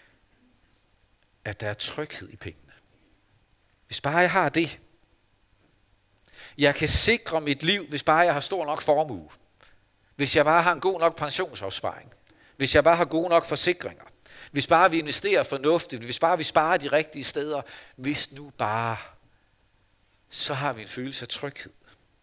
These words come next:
Det er mærkeligt, men vi har det bare med at sove bedre om natten. Når der er plus på kontoen, og gerne med god marken.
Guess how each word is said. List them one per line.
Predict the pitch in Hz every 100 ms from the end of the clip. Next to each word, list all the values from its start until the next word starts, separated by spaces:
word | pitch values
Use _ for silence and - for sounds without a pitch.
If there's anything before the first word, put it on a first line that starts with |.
| _ _ _ _ _ _ _ _ _ _ _ _ _ -
Det | 117
er |
mærkeligt, | 110 113 117 - - - - - _ - - _
men | 107 101
vi |
har | 92 156 175 101
det | 92
bare | 85 98
med | 107
at | 104
sove | - 120 127
bedre | 127 110 123 123
om | -
natten. | 95 - - - _ _ _ _ _ _ _ _ - _ _ _ _ _ _
Når | 120 117 107
der | 90
er | 90
plus | - 139 139
på | -
kontoen, | 98 110 107 - - _ - _ _ _ _ _ _
og | 104
gerne | - 101 120
med | 101
god | 120 123
marken. | 98 87 - -